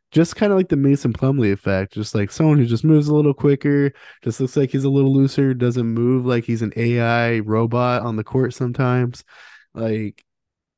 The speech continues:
just certain things like that where I'm just like, man, like, just the little things. That's why I think there's so many people that are like, you know, "I think Daniel Tice should start," or, "I think Mason Plumlee should start." And they're, I, I still think Zoo should be the starter, but it would be nice if Zoo was, like,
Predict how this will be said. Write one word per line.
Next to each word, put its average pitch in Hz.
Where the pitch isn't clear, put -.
just 143
certain 170
things 147
like 123
that 117
where 107
I'm 107
just 101
like, 98
man, 110
like, 101
just -
the 131
little 113
things. 98
That's 104
why 110
I 104
think 104
there's 104
so 113
many 110
people 104
that 98
are 98
like, 92
you 110
know, 120
"I 131
think 151
Daniel 123
Tice 180
should 101
start," 92
or, 101
"I 107
think 117
Mason 123
Plumlee 139
should -
start." -
And 139
they're, 165
I, 120
I 135
still 233
think 185
Zoo 120
should 113
be 101
the 104
starter, 104
but 85
it 135
would 139
be 135
nice 139
if 123
Zoo 113
was, 107
like, 98